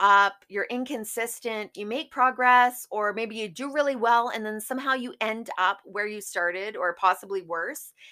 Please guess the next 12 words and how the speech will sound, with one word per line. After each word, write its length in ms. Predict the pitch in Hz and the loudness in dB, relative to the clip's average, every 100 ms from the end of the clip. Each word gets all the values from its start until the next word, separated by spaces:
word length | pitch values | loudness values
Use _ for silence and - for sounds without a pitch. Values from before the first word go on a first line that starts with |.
| - | -8
And 120 | 247 | 2
this 160 | 269 277 | 2 2
applies 460 | 392 - 254 254 | -2 0 2 2
to 160 | - 269 214 | -2 0 6
all 260 | 214 226 | 6 4
areas 380 | - 202 196 190 - | 0 -4 -2 -6 -8
of 100 | 185 | -10
your 140 | 180 | -8
life, 380 | 170 131 - _ | -4 -4 -6 _
whether 320 | - 196 185 185 | -4 -2 0 -4
it 80 | |
be, 300 | 202 196 196 | -4 -8 -8